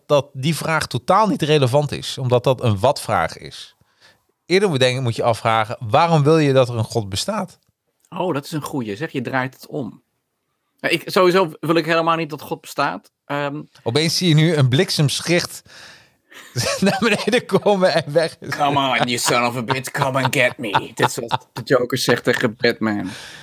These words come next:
Speaker 1: Ja.
Speaker 2: Dat vind ik allemaal prima. Maar ik
Speaker 1: Nee, maar, eh, dus jij niet, maar, eh, als mensen willen dat er een God bestaat, moet je afvragen, waarom wil je dat er een God bestaat? Dus,
Speaker 2: Nou, kijk,
Speaker 1: eh,
Speaker 2: het is, ik heb al jarenlang,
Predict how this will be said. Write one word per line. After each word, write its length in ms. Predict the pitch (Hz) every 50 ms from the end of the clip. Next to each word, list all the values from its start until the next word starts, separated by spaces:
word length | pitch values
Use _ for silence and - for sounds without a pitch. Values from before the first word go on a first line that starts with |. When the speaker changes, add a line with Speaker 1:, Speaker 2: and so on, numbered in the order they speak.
| - - _ _ _ _ _
Speaker 1:
Ja. 120 | - 117 131
Speaker 2:
Dat 100 | - -
vind 160 | - 139 139
ik 100 | 143 143
allemaal 200 | 147 147 151 151
prima. 440 | - - 175 175 165 135 104 92 - - - -
Maar 280 | - 131 135 135 120 -
ik 180 | 139 135 - - _ _ _ _ _ _ _
Speaker 1:
Nee, 200 | - 131 139 160
maar, 120 | 185 190 175
eh, 200 | 175 190 170 160
dus 200 | 151 160 151 -
jij 260 | 143 131 127 135 139
niet, 180 | 139 160 160
maar, 300 | 165 151 135 135 139 -
eh, 180 | - 131 131 120 - - - -
als 200 | 139 143 135 127
mensen 300 | 156 151 147 - - 139
willen 180 | 147 139 135
dat 140 | 127 131 120
er 60 | 123
een 60 | 123
God 200 | 120 - 147 117
bestaat, 320 | 101 104 - - 143 - -
moet 100 | 196 175
je 60 | -
afvragen, 460 | 113 104 - - 113 113 113 107 104 107
waarom 300 | 123 151 190 226 208 165
wil 100 | 165 170
je 120 | 160 139
dat 120 | 127 123
er 80 | 117 113
een 80 | 110 -
God 220 | - 120 104 -
bestaat? 500 | - 107 - - 120 101 - - - - _ _ _ - - - - - - - - - _ _ _ _ _ _
Dus, 280 | - 107 98 - -
Speaker 2:
Nou, 180 | - 101 92 92
kijk, 180 | 92 90 92
Speaker 1:
eh, 840 | 92 87 90 85 82 - _ _ _ _ - - _ _ _ - - - - - - - _ _ _ _ _ _ _ _ _ _ _ _ _ _ _ _ _ _ _ _ _ _ _
Speaker 2:
het 140 | - 160 -
is, 120 | 175 156 -
ik 200 | - 170 170 -
heb 200 | 180 165 - -
al 100 | - 156
jarenlang, 680 | 139 151 156 185 202 196 190 180 170 170 165 165 156 -